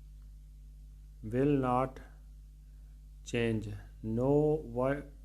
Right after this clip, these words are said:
matter how many things are tried. Says Nanak, "Please, Lord, uphold the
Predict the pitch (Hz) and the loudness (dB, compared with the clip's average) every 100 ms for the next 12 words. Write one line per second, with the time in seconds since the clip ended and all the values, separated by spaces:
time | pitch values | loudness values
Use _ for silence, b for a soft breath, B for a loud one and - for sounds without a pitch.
0 | - 123 127 139 143 143 123 123 139 135 | -4 0 2 2 2 2 2 2 4 2
1 | 131 131 139 139 - 127 123 117 127 120 | 0 0 0 -2 -2 0 0 2 2 0
2 | 117 - 117 110 101 104 B B B - | -2 0 2 2 0 -4 B B B -16
3 | - 135 135 120 123 120 127 - - 127 | -4 2 4 4 2 2 0 -4 0 2
4 | 123 113 117 120 127 139 147 B B B | 2 2 4 6 4 2 -6 B B B
5 | B - - 120 120 117 123 131 127 120 | B -16 0 0 2 2 4 4 2 0
6 | 123 | -2